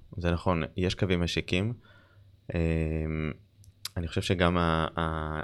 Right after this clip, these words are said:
אני חושב ש-, אני חושב שהמרפא שאני מצאתי זה גם שהנקודה המדעית, אני חושב, ה-,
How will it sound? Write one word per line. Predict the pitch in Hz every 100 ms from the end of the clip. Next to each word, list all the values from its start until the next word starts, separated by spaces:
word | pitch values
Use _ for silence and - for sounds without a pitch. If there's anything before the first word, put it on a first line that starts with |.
| -
אני | 85
חושב | -
ש-, | - 87 -
אני | 82
חושב | -
שהמרפא | - 90 80 78 87
שאני | - 82
מצאתי | 87 87 85 82
זה | 80
גם | 78 78 82
שהנקודה | 82 78 73 82 90
המדעית, | 90 78 - 92 90 - - - - - - - -
אני | 80
חושב, | 78 82 87 82
ה-, | 82 78 76